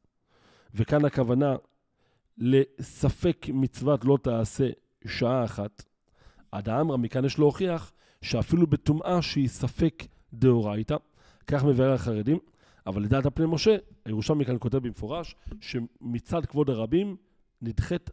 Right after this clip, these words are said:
אפילו מצווה דאורייתא. אז יש לנו כאן מחלוקת איך להבין כאן את הירושלמי. האם המסקנת הירושלמי, שכבוד הרבים, מצוות הרבים, דוחה ספק דאורייתא, ספק טומאה דאורייתא,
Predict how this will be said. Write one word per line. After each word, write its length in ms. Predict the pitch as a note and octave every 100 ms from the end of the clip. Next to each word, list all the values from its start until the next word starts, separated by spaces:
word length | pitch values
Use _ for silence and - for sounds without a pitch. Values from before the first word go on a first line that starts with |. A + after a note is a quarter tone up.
| -
אפילו 320 | - E3+ D#3+
מצווה 440 | B2 A2+ - A#2 A#2
דאורייתא. 540 | A2+ G#2+ G#2 G2+ F#2 - _ _
אז 100 | A2+
יש 120 | D#3 E3+
לנו 120 | D3+
כאן 100 | D3+
מחלוקת 360 | C#3 E3+ D#3
איך 140 | D3 C3+
להבין 260 | B2 C#3+
כאן 160 | C#3+ C3
את 100 | A#2
הירושלמי. 480 | A2+ G#2+ - F#2+ G2 _ _ _ -
האם 260 | A#2 D#3+
המסקנת 500 | D3 B2+ - C3+ D3
הירושלמי, 520 | C3+ B2+ A#2+ C#3+ B2+ F#2 _ _ _ _
שכבוד 720 | - A#2+ A#2 - - A#2+ D#3
הרבים, 320 | C#3 B2 A#2+ A2+
מצוות 380 | - C3+ D3
הרבים, 380 | C#3 A#2 A2+ A2 - _ _ A#2
דוחה 360 | A2 C3+ C#3+
ספק 500 | B2+ B2 - C#3+ -
דאורייתא, 520 | C#3 D3+ D3 D#3 D#3+
ספק 300 | D3+ A#2+ D3
טומאה 220 | - D3+ C#3+
דאורייתא, 420 | D3+ E3 E3